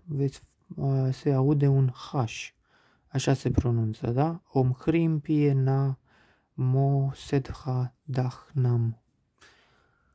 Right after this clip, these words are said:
Vă mulțumesc, eu sunt Zen și vă aștept și pe comunitate să meditați. Aceste lucruri simple pot face mult. Contează foarte mult la timpul potrivit, la locul potrivit, să vă ajute să reușiți.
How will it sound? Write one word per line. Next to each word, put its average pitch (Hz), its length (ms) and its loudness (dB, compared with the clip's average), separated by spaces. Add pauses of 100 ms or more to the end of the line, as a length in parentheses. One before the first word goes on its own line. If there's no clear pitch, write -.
(280)
Vă 165 120 0
mulțumesc, 160 460 0
eu 151 80 -4
sunt 147 220 0
Zen 143 200 4
și 139 140 -4
vă 135 100 0
aștept 127 480 -2
și - 80 -20
pe - 120 -8
comunitate 120 500 0
să 127 140 -4
meditați. 120 680 0
Aceste 139 340 -6
lucruri 139 280 0
simple 156 480 -4
pot 147 240 0
face 139 720 -2 (540)
mult. 135 600 0 (500)
Contează 127 600 -2
foarte 143 440 -2
mult 135 280 2
la 123 80 2
timpul 151 320 -2
potrivit, 135 440 0
la 123 100 0
locul 139 320 -2
potrivit, 135 500 -2
să - 140 -8
vă 123 120 -2
ajute 135 400 -4
să 139 200 -6
reușiți. 127 640 -4